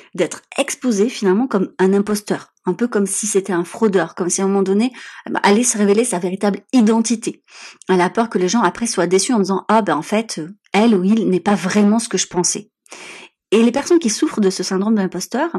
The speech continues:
elles doutent sans cesse de leur capacité. Elles attribuent leur succès à la chance plutôt qu'à leurs compétences réelles. Et forcément, ben, elles craignent constamment d'être démasquées comme une personne incompétente. Elles ont vraiment peur de ça.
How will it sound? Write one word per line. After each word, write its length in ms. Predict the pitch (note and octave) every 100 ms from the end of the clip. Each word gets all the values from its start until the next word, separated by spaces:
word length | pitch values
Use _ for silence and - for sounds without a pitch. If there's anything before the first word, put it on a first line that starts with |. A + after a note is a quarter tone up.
| - _ _ _ _ _ -
elles 160 | F#3+ F#3+
doutent 160 | D4
sans 140 | - G#3
cesse 180 | C#4
de 80 | B3+
leur 160 | E3 -
capacité. 640 | A3 A3 G#3+ G#3 G#3 - _ _ _
Elles 200 | F#3+ F#3+
attribuent 340 | G#3 A3 G3+ G#3+
leur 160 | D#3
succès 760 | - G3+ - G#3+ B3 C#4 - _ -
à 100 | F3+
la 120 | C#3
chance 560 | - - F3+ - - _
plutôt 240 | - G3
qu'à 140 | G#3 E3+
leurs 240 | D#3+ -
compétences 560 | A3 G#3+ G#3 G3 E3+ -
réelles. 420 | E3 E3+ C4+ E3+ - - - - _ _
Et 80 | -
forcément, 560 | G3 D#4+ - - A#3+ D#4+
ben, 140 | G#3 -
elles 160 | - _ -
craignent 240 | C4+ A3+
constamment 580 | A3 - E4+ - C4+ E4
d'être 240 | G3+ D#3+
démasquées 680 | F3 A#3 G#3+ - - A3 -
comme 220 | - G3 -
une 140 | F#3+
personne 360 | G3 - B3 B3 -
incompétente. 720 | A3 G#3+ F#3+ F3 - - - _ _ _ _ _ _ _ _ -
Elles 240 | G#3 G3
ont 100 | G3+
vraiment 460 | E3+ F3+ C#4+ C4+ G3+
peur 340 | - G3 A3+
de 80 | F#3
ça. 200 | - -